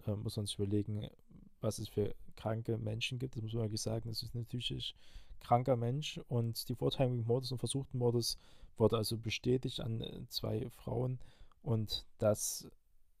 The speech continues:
ähm, auch die Revision des Angeklagten das Urteil auch verworfen. Die Überprüfung hat auch keine Rechtsfehler zum Nachteil des Angeklagten ergeben, und damit kann man Landgericht Limburg, also hier das, wurde das An-, Urteil anerkannt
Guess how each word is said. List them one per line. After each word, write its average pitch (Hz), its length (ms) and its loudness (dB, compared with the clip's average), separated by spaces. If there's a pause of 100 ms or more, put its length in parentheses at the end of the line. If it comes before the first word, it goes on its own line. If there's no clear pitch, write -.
(240)
ähm, 127 440 -2
auch - 200 6
die 127 180 0
Revision 113 640 4
des 117 140 -4
Angeklagten 117 560 2
das 113 100 -2
Urteil 123 380 6
auch - 120 0
verworfen. 127 720 -2 (500)
Die 131 60 0
Überprüfung 135 680 6
hat 120 200 2
auch 117 100 2
keine 113 240 2
Rechtsfehler 143 320 6
zum 120 160 -2
Nachteil 120 240 0
des - 40 -4
Angeklagten 117 540 -2
ergeben, 131 460 0 (440)
und 113 100 6
damit 117 240 12
kann 117 120 2
man 107 120 4
Landgericht 110 420 2
Limburg, 117 520 2 (160)
also 110 240 0
hier 113 540 6
das, - 440 -6 (280)
wurde 117 160 -4
das 110 120 -6
An-, - 420 -2 (200)
Urteil 113 320 6
anerkannt 135 480 2